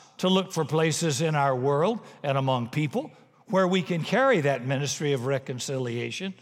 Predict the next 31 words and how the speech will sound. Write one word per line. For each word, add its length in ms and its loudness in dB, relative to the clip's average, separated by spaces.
to 100 -4
those 260 0
folks 300 -2
out 180 0
in 120 0
our 160 0
world 440 2
who 180 2
don't 380 0
know 320 2
it. 240 -8
He 160 2
didn't 240 0
say 240 2
you're 220 2
ministries 720 2
of 140 2
a 80 0
political 520 0
party. 480 0
He 100 4
didn't 240 2
say 180 2
you're 200 2
ministers 680 2
of 160 2
some 240 2
particular 640 2
view 480 4
you 220 0
have, 380 0